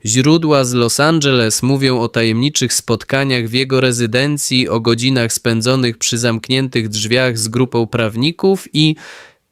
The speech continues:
jednym dawnym agentem M I sześć. Ten ostatni był związany z operacją zatuszowania śmierci księżnej Diany.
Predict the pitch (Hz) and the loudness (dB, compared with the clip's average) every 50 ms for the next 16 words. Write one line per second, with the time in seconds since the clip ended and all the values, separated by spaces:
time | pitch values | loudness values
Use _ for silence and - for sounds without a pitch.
0 | _ _ _ - 135 151 202 226 220 202 196 190 175 175 156 139 139 147 156 147 | _ _ _ -6 0 2 2 2 2 2 2 2 2 2 2 2 2 2 2 0
1 | 151 151 151 139 135 123 117 107 117 127 135 139 127 127 127 120 120 120 - 110 | 0 0 2 2 2 2 0 0 0 0 -2 -2 -2 0 0 0 0 -2 -2 -2
2 | 123 120 120 113 113 113 - - - 98 87 - - - - - - - - _ | 0 2 2 2 2 0 0 0 0 -2 -2 -4 -6 -6 -6 -8 -10 -10 -16 _
3 | _ _ _ _ _ - 151 151 156 127 127 120 - - - - 185 214 208 - | _ _ _ _ _ -2 -2 -2 0 -2 -4 -2 -4 -2 0 2 2 0 0 -2
4 | 156 139 135 131 127 131 131 127 120 123 123 123 120 117 110 120 139 147 151 143 | -2 -2 -2 0 0 0 -2 0 -2 -2 -2 -2 -2 -2 0 0 0 2 2 0
5 | 135 127 123 120 113 - 117 117 120 131 139 135 - - 127 123 113 120 113 110 | 0 0 -2 -2 -2 -2 -2 0 0 0 0 -2 -2 -2 -2 0 0 -2 -2 -4
6 | - 113 104 - 113 101 117 127 135 135 123 117 110 - - 117 123 135 131 131 | -4 -4 -4 -4 -2 -2 0 0 0 0 0 -2 -2 -2 -2 0 0 0 -2 -4
7 | - - 117 - - - 127 123 123 123 117 123 117 113 110 107 113 113 110 98 | -6 -6 -6 -4 -4 -2 0 0 0 0 -2 -2 -2 -2 -2 -2 -2 -2 -2 -2
8 | 90 82 80 - | -4 -8 -12 -14